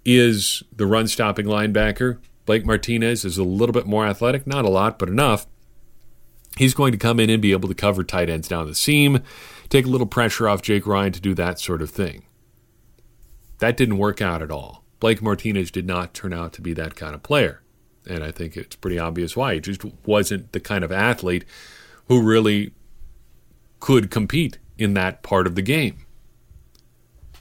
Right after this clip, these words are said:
Kirksey is that kind of athlete. The problem is he hasn't necessarily shown that he's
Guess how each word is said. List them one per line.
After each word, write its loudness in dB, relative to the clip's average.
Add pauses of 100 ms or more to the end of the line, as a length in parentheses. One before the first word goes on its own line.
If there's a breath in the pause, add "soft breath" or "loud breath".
(1080)
Kirksey 2
is 2
that 0
kind -4
of -4
athlete. -2 (260)
The -8
problem 2
is -2 (240 soft breath)
he -4
hasn't 2
necessarily 0
shown -2
that -4
he's -2